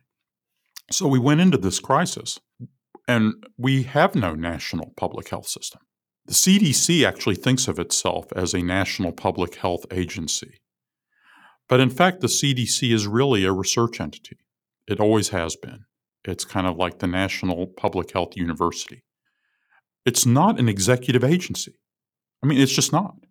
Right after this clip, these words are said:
It is a conduit for a lot of money that goes down to the state and local levels as the state and local governments have increasingly starved their public health entities for money.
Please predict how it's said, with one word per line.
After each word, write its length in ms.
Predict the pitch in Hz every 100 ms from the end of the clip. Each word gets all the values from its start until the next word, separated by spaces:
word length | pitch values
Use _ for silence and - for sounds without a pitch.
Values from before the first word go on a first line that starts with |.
| _ _ _ _ _ _ _ -
It 200 | 120 123
is 220 | 120 98
a 140 | 90
conduit 760 | 85 - 127 196 120 92 92 -
for 120 | 101
a 40 | 92
lot 200 | 92 90
of 80 |
money 320 | 90 101 165 98
that 200 | 92 -
goes 220 | 90 82
down 220 | 92 87
to 60 | 85
the 100 | -
state 260 | - 90
and 120 | 87
local 340 | 87 87 - 90
levels 400 | 120 95 82 80
as 200 | 82 -
the 80 | -
state 300 | - 95 90
and 80 |
local 260 | 87 82 98
governments 460 | 90 85 87 80 -
have 140 | 87
increasingly 800 | 85 - 98 92 92 85 82 80 - _ _ _ _
starved 440 | - - 98 92 85
their 180 | 87 78 - _ _
public 340 | 101 101 92
health 220 | - 92 92
entities 440 | 87 - - 87
for 160 | - 85
money. 360 | 101 147 87